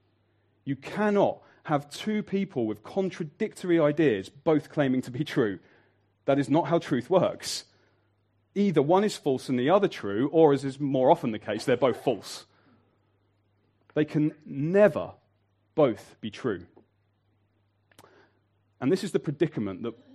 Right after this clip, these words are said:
poor old Pilate finds himself in today. He is being asked to make a decision about someone's life based on two different versions of the truth.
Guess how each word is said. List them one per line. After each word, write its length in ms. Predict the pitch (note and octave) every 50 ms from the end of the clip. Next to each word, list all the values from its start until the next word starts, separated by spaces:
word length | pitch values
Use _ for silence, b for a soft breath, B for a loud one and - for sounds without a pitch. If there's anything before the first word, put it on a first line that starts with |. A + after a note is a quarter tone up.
| - _ _
poor 300 | - - C3 B2 C3 B2
old 220 | A#2 A#2 A#2 _
Pilate 380 | - - B2 A2+ G#2 G2 - -
finds 320 | - A#2+ A2 G#2+ G#2 F#2+
himself 440 | G2 G2+ G2 - A2 G2 G2 - -
in 140 | G#2 G2 F#2+
today. 420 | - A2 G2+ G#2 G2 F#2 D#2+ - - - _ _ _ _ _ b b b b b b b b b b b b b
He 160 | - C#3 D#3
is 100 | D#3 D3+
being 280 | - F3 D#3+ D#3 D#3+ E3
asked 640 | F3 E3 B2 G#2+ G#2 G#2 - - - - - -
to 80 | - C3+
make 240 | A#2+ C3+ D#3+ E3 F#3+
a 40 | E3+
decision 800 | F#3 D#3+ - - - G3+ F#3 C#3 A#2 F#2 F#2 G#2 B2+ D#3 D3 - _ _ _ _ -
about 260 | C3+ A#2 C3 C3 -
someone's 560 | - - - F3 F3 F#3 F3+ F3+ F3+ E3+ C#3+ D3
life 640 | C#3 D3+ E3+ E3 A#2 F2+ F#2+ - - - - _ _ _ _ _ _ _ _ _ -
based 300 | B2+ B2+ B2+ - - C#3
on 100 | B2+ A#2+
two 220 | - - E3+ D#3+
different 360 | C#3+ D#3 C#3+ - D3 C3 A#2
versions 520 | A2+ C#3 C3+ C3+ C#3 B2+ B2 A#2 A2 G#2 -
of 120 | G#2 -
the 60 | -
truth. 580 | - - - - A2 G2 F2+ - - - _ -